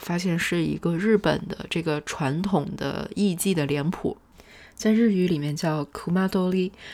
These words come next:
然后其实相当于是中国的京剧的那种脸谱，是一个道理。嗯，对，所以他最后是让这个脸谱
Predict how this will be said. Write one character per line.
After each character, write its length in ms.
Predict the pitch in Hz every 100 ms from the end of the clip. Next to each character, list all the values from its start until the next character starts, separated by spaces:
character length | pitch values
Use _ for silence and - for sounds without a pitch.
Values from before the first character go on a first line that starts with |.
| - - -
然 160 | 151
后 160 | 170 180
其 220 | 165 190
实 100 | 202
相 240 | 214 240
当 220 | 240 240 226
于 180 | 156
是 180 | 160 175
中 240 | 170 196 202
国 200 | 175 147
的 200 | 156 143
京 280 | - 190 208
剧 160 | 208
的 100 | 160
那 120 | 147
种 120 | 151 135
脸 220 | 131 156
谱， 380 | - - - -
是 260 | - -
一 140 | 156 156
个 100 | 196
道 260 | 208 170
理。 180 | 143 - - - - - - - -
嗯， 180 | 139 -
对， 140 | - 147
所 200 | - 196
以 80 |
他 140 | 208 214
最 180 | 214 220
后 300 | 208 180 170
是 240 | - 175
让 300 | 175 165 156
这 100 | 185
个 140 | 156
脸 240 | 151 143 185
谱 320 | - - -